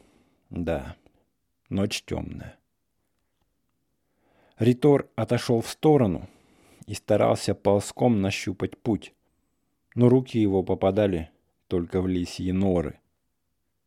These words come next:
Везде была одна и та же степь, по которой, казалось, никто никогда не ездил.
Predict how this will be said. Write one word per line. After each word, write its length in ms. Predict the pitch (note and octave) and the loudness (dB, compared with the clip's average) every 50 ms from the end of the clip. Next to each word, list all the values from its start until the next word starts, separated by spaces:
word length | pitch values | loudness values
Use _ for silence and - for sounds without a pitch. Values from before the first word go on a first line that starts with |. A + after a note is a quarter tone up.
| _ _ _ _ _ _ _ _ _ _ _ _ _ _ _ _ - | _ _ _ _ _ _ _ _ _ _ _ _ _ _ _ _ 0
Везде 420 | A2 A#2+ C3 B2+ A#2+ B2 C3+ C3 | 2 4 4 4 4 4 4 4
была 340 | A#2 A2+ A2+ A2 G#2+ G2+ G2 | 6 6 4 4 4 4 4
одна 300 | G2 G2 G#2 G#2 G2 F#2 | 4 2 0 0 -2 -2
и 60 | F#2 | -2
та 180 | F2 - F#2 F2 | -2 -2 -2 -2
же 140 | D#2+ F2+ E2+ | -2 -4 -6
степь, 460 | - - - - F2+ D#2+ C#2 - - - - _ _ _ _ _ _ _ _ _ _ _ _ _ | -8 -10 -8 -8 -6 -6 -8 -10 -16 -20 -20 _ _ _ _ _ _ _ _ _ _ _ _ _
по 100 | F#2+ G2 | -8 -4
которой, 420 | - A2 G2+ - G#2+ G2 G2 F#2 | -2 -2 -2 0 0 0 0 0
казалось, 540 | - - F#2 E2+ F#2 F2 E2 E2 E2 - - | -2 -4 -6 -6 -4 -4 -6 -6 -6 -8 -6
никто 340 | F#2 F#2 F2 - - - F#2 | -6 -6 -6 -8 -6 -6 -4
никогда 540 | F2 E2 D#2+ - - D#2+ D#2+ E2 D#2+ D#2+ D#2 | -4 -6 -8 -10 -14 -14 -12 -10 -8 -8 -6
не 140 | D#2+ D#2+ | -6 -6
ездил. 600 | E2 D#2+ D#2+ D#2+ E2 D#2+ D#2 - - - G2 - | -6 -6 -6 -6 -8 -10 -12 -14 -16 -16 -18 -18